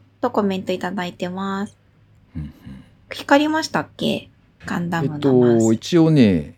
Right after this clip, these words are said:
Speaker 1: うん。
Speaker 2: あの、光る部分があって、
Speaker 1: <laughs>
Speaker 2: あの、
Speaker 1: うんうん。
Speaker 2: バッテリー残量を示しているそうです。
Speaker 1: おー。おー。
Speaker 2: で、割と短時間でスリープモードに入っ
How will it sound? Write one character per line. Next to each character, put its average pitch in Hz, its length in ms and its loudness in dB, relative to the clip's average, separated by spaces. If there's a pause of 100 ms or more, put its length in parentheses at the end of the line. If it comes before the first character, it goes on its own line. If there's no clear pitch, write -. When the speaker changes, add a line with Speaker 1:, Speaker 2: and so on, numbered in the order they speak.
(100)
Speaker 1:
う 220 180 4
ん。 - 20 0
Speaker 2:
あ 98 40 0
の、 87 720 -2
光 - 240 2
る 117 80 6
部 104 120 2
分 92 200 2
が 76 120 -4
あ - 20 -6
っ 76 40 -10
て、 - 380 -6
Speaker 1:
<laughs> 359 400 4
Speaker 2:
あ - 60 0
の、 - 120 -4
Speaker 1:
う 269 60 4
ん 247 140 2
う 226 320 2
ん。 214 140 -2 (480)
Speaker 2:
バ 120 120 4
ッ - 40 -10
テ - 180 0
リ 180 120 6
ー - 40 2
残 156 240 8
量 90 280 2
を 80 120 -8
示 101 340 2
し - 60 -10
て 87 80 -4
い - 20 -8
る 85 80 -6
そ 71 200 -10
う - 20 -16
で 67 100 -18
す。 - 160 -20 (220)
Speaker 1:
お 254 1300 4
ー。 - 60 -10 (600)
お 175 440 -2
ー。 - 20 -4
Speaker 2:
で、 147 60 2
割 165 200 2
と 190 160 6
短 196 240 4
時 202 120 2
間 123 180 4
で 95 80 0
ス - 120 -6
リ 110 140 4
ー - 20 -10
プ 120 100 -2
モ 110 200 2
ー - 20 0
ド 85 100 -2
に 82 60 -4
入 82 140 -6
っ 80 40 -10